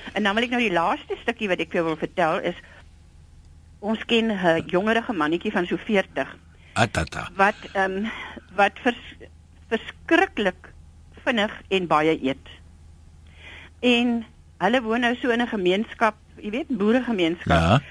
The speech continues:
Speaker 1: En toe die een boervrou nou onlangs 'n partytjie gegee en toe sy die ouetjie se, se, se vrou gebel en gesê, hulle gee nou die partytjie, maar sy moet tog asseblief vir haar man vra om nie weer eerste te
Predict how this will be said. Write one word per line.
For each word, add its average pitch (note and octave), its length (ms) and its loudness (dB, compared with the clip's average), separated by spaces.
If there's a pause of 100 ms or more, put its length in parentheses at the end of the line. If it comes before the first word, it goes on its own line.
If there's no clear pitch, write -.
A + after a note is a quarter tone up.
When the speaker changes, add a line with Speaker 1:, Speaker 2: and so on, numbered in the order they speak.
(120)
Speaker 1:
En G3+ 200 0
toe C4 140 2
die B3 220 0 (180)
een C#4+ 360 2
boervrou G3 520 2
nou E3+ 260 0
onlangs F#3+ 320 0
'n G3 80 -6
partytjie F#3+ 520 -2
gegee F3 420 -2
en D#3 180 0
toe F#3 200 -2
sy G#3 160 4
die E3 180 0
ouetjie G3 300 -2
se, E3 200 0 (360)
se, F3 180 -2 (880)
se G3+ 80 -4 (120)
vrou D4 240 4
gebel C#3 480 0
en D3+ 160 0
gesê, D#3+ 500 0 (1300)
hulle G#3+ 220 2
gee E4+ 200 0
nou F4 100 4
die C#4+ 80 0
partytjie, E3+ 560 -2
maar F3+ 200 0
sy C4 100 2
moet C4 100 2
tog B3+ 120 0
asseblief G3+ 460 -2
vir G#3+ 100 2
haar F3 120 -2
man C3+ 340 0
vra B2+ 300 -4 (880)
om A3+ 140 2
nie A#3 140 6
weer F#3+ 260 2
eerste F#3 320 0
te G3 100 -12